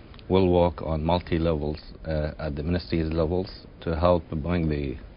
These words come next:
public services as soon as possible. We'll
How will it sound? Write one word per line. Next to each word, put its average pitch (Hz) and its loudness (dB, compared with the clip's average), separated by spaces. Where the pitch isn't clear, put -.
public 87 2
services 90 -4
as 76 -4
soon 80 -8
as 80 -2
possible. 85 0
We'll 73 0